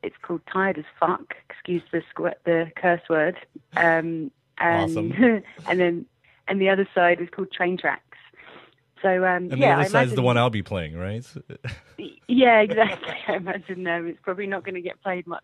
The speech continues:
Speaker 1: on the radio, but we do have a clean version for people to play if
Speaker 2: Oh,
Speaker 1: they
Speaker 2: good.
Speaker 1: do want to.
Speaker 2: Good.
Speaker 1: And you can just call it Tired As, I
Speaker 2: Mm-hmm.
Speaker 1: suppose.
Speaker 2: Well, that was like the, uh, the Jenny
Speaker 1: Um,
Speaker 2: Lewis Band, uh, which was, her side
Speaker 1: <laughs> Yeah.
Speaker 2: project was named something similar, and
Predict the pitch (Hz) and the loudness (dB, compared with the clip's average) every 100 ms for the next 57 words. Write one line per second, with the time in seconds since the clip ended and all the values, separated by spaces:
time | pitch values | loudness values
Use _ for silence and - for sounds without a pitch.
0 | - 160 156 156 147 135 127 - 165 - | -12 -10 -10 -10 -10 -10 -10 0 0 0
1 | - - - _ 202 208 233 240 220 - | -8 -20 -20 _ -2 2 4 2 0 -6
2 | 208 196 180 180 175 156 151 - 165 147 | -4 -4 -4 -6 -6 -10 -10 -10 -10 -10
3 | - - - - - _ - 131 131 156 | -20 -10 -8 -8 -14 _ -10 -8 -4 -4
4 | 143 - - 135 139 _ - 120 92 85 | -4 -10 -10 -8 -8 _ -12 -10 -10 -14
5 | _ - _ - 175 165 170 170 - 175 | _ -20 _ -6 -4 -4 -8 -14 -12 -8
6 | 165 - 175 165 165 175 160 147 _ _ | -8 -8 -6 -4 -2 -4 -4 -8 _ _
7 | - - 123 143 147 - - _ - 127 | -18 -14 -8 -8 -8 -14 -20 _ -12 -4
8 | 135 135 151 131 135 120 117 185 185 135 | -2 -2 -2 -4 -2 -2 4 6 6 2
9 | 143 180 110 - 98 87 87 - _ _ | 0 -2 -4 -2 -4 -2 -6 -10 _ _
10 | 101 95 92 92 90 - 95 - 95 90 | -8 -6 -4 -6 -8 -10 -12 -10 -10 -10
11 | - - - 107 117 - 95 101 90 98 | -18 -20 -10 0 0 0 -4 -2 -4 -6
12 | 101 92 92 87 92 87 - 87 87 85 | -8 -6 -6 -6 -10 -10 -8 -6 -6 -8